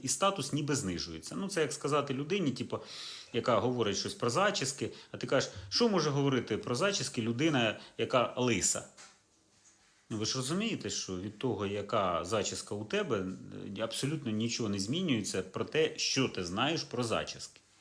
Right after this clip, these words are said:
Отак і тут. Написав із московського офісу. І що? І що? Від цього ракет стало більше?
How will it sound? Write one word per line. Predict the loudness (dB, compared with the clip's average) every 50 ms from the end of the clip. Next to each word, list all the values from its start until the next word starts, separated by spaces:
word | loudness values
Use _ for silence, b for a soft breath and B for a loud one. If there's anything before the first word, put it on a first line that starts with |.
| B B B B B B -6
Отак | -2 -2 0 0 0
і | -4
тут. | -4 -6 -10 -12 -12 -20 -20 -20 _ _ _ _ _ _ _ _ -2
Написав | -2 0 2 2 4 4 4 6 4 4 2 0 -2 -6 -6
із | -4 -2
московського | 0 0 -2 -2 0 0 0 0 0 -2 0 0 0 0 0 0
офісу. | -2 -4 -4 -8 -10 -10 -10 -12 -12 -14 -10 -4
І | 0 0
що? | 2 2 0 -2 -4 -6 -8 -14 -20 _ _ b b b b b b b b b b b _ _ -6
І | -2 0
що? | 2 2 0 0 -2 -4 -4 -6 -10 -10 -14 -18 -20 _ _ _ _ _ _ _ _ -12 -6
Від | -4 2
цього | 4 6 6
ракет | 6 4 4 2 0 0 0
стало | 0 0 0 2 2 0
більше? | -4 -6 -6 -6 -8 -10 -10